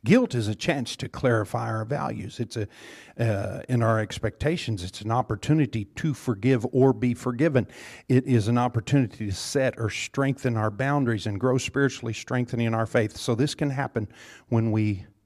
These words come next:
respond to it correctly. Okay, jumping back out in your outline, number two, why we feel guilty.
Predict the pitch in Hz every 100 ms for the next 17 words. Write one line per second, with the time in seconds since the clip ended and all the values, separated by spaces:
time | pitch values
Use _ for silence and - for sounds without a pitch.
0 | _ _ _ _ _ _ 107 - - 147
1 | 156 127 101 90 - 107 92 - 95 _
2 | 117 123 92 - - - 190 202 165 151
3 | 139 131 117 113 110 101 101 107 101 92
4 | - - - 202 208 - - _ _ _
5 | _ _ _ - - 143 160 160 127 -
6 | 110 98 113 - - 104